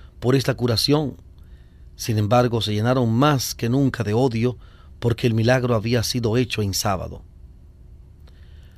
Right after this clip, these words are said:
Los vecinos del joven y los que le habían conocido ciego dijeron: "¿No es este el que se sentaba y mendigaba?".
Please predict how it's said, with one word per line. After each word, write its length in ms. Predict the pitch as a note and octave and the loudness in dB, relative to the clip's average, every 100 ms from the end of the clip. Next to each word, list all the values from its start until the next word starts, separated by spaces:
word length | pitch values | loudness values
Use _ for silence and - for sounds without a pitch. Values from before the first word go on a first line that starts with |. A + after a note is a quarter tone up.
| - - | -20 -12
Los 220 | A#2 A#2 G#2+ | -2 0 2
vecinos 360 | A2 D#3+ D3 | 2 2 2
del 160 | B2 G#2+ | 2 -2
joven 580 | - E3+ B2+ A#2+ B2+ B2 - - - - | 0 2 2 0 -4 -8 -20 -20 -20 -8
y 100 | A#2 | -2
los 160 | A#2 A2 | -2 -2
que 180 | B2 A2 | -2 0
le 100 | A2 | 0
habían 200 | B2+ C3+ | 0 0
conocido 460 | B2 A2+ C#3 A#2 | -2 0 0 -2
ciego 340 | - C#3+ A#2+ A2 | 0 -2 0 -4
dijeron: 500 | G#2+ D3 A#2+ G#2 - - - - - - | -2 0 0 -2 -6 -18 -20 -20 -20 -2
"¿No 140 | A#3+ | 4
es 160 | G3 - | 4 4
este 500 | D#3 B2+ - C3+ A#2+ | 0 0 -2 -2 0
el 80 | A2+ | -4
que 120 | A#2 | -4
se 120 | B2 | -2
sentaba 720 | A#2 A#2 A#2 C3 C#3 B2 A2 | 0 0 4 4 6 4 4
y 80 | A2+ | 0
mendigaba?". 600 | A#2 A#2 G#2 G#2+ G#2+ E3+ | 0 0 0 0 0 -2